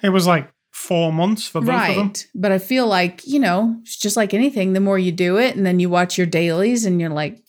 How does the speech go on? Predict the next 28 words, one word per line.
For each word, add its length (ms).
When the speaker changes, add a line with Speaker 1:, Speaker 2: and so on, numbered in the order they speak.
Speaker 2:
"I 120
don't 100
know. 160
I 80
could 140
be 60
completely 440
wrong, 300
so 140
I 100
apologize, 540
Ty, 440
if 280
you 180
feel 240
like 260
they 80
were 100
all 160
of 100
the 80
exact 340
same 420
quality." 360
But 160
I 40
feel 260
like 320